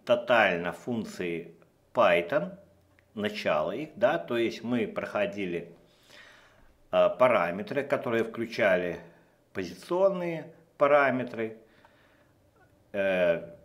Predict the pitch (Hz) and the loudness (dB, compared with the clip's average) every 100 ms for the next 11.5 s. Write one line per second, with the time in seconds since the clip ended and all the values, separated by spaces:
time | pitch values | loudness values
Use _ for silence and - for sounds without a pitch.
0 | - 101 95 98 98 - 175 175 160 131 | -4 -2 -2 -4 -4 0 2 2 0 -2
1 | 120 131 143 107 101 76 64 62 - _ | 0 0 0 2 2 0 -6 -14 -20 _
2 | _ - - 185 190 147 - 147 135 123 | _ -20 -10 -2 0 0 0 0 -2 -8
3 | 120 - 180 147 123 113 127 151 123 101 | -12 -8 -6 -4 -4 -4 -2 -2 -2 -4
4 | - 120 107 92 104 92 82 - - - | -6 -6 -4 -2 2 2 2 -6 -18 -20
5 | - - 113 - 120 135 175 196 180 - | -14 -8 -6 -6 -6 -6 -2 -2 -2 -4
6 | - - - - _ _ _ _ - - | -14 -20 -20 -20 _ _ _ _ -6 4
7 | 120 101 110 - 127 110 123 - 104 101 | 4 4 -2 -6 -4 -2 -2 -2 -2 -2
8 | - 110 - 104 - - 127 175 208 208 | -4 -8 -6 -6 -6 -2 0 0 0 -4
9 | - - - _ _ _ _ _ _ - | -12 -20 -20 _ _ _ _ _ _ -18
10 | - - 123 92 104 101 - 117 123 147 | -8 -2 -2 -2 -6 -10 -10 0 2 2
11 | 190 190 175 151 | -4 -8 -8 -10